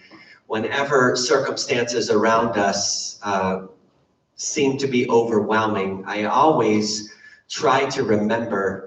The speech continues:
how God sees me, because that's more important than anything else. I want to share with you some thoughts that I believe are from the Lord this morning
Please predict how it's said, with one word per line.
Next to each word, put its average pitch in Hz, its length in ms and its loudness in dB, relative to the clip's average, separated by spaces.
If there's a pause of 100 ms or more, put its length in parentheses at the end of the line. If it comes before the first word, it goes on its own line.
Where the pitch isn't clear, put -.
(400)
how 110 220 -2
God 107 380 0
sees - 440 -6
me, 78 220 -8 (600)
because 123 280 0
that's 123 320 0
more 120 260 2
important 107 380 2
than 101 220 0
anything 110 420 0
else. - 540 -8 (1200)
I 156 60 2
want 160 180 6
to - 60 4
share 156 260 4
with 139 180 4
you 131 120 -2
some 131 240 -4
thoughts 135 380 2
that 120 180 2
I 127 120 2
believe 123 720 -2 (200)
are 113 640 0 (220)
from 151 280 0
the 135 80 4
Lord 131 680 4
this 107 240 -4
morning 120 680 -4